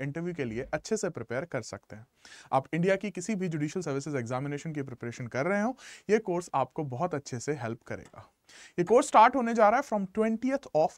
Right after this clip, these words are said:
October से। एक साथ आपकी दो क्लासेस चलेंगी, एक क्लास स्टार्ट होगी at four P M और दूसरी क्लास स्टार्ट होगी at six fifteen। हर क्लास की जो ड्यूरेशन होगी approx one hour forty-five minutes होगी और लाइफ फाउंडेशन बैच का सबसे स्ट्रॉन्ग और सबसे अच्छा फीचर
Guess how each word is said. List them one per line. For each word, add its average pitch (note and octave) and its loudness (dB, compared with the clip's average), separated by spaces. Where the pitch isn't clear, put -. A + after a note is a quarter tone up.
October G#2 -8
से। - -14
एक B2+ 0
साथ D3+ 2
आपकी C#3 -2
दो C3 -2
क्लासेस C#3 -6
चलेंगी, F3+ -4
एक C4+ 2
क्लास F3+ 2
स्टार्ट D3+ -2
होगी D#3 -4
at B2 -2
four A#2+ -8
P F#3 -2
M G#3 -8
और C3 -4
दूसरी D#3 -6
क्लास C3+ -4
स्टार्ट A#2 -6
होगी B2+ -6
at B2 -6
six - -10
fifteen। A#2+ -8
हर A#3 12
क्लास F3 2
की F#3+ -6
जो E3+ -2
ड्यूरेशन C#3+ -2
होगी E3 -4
approx D#3 -4
one D3 -4
hour C3 -2
forty-five C#3 -6
minutes A2+ -10
होगी G2 -12
और A#2 -2
लाइफ C#3 2
फाउंडेशन C#3 -8
बैच A#2+ -4
का C3 -6
सबसे - -6
स्ट्रॉन्ग G#3 2
और B2 -8
सबसे C3+ -4
अच्छा A#3+ 6
फीचर C#3+ -2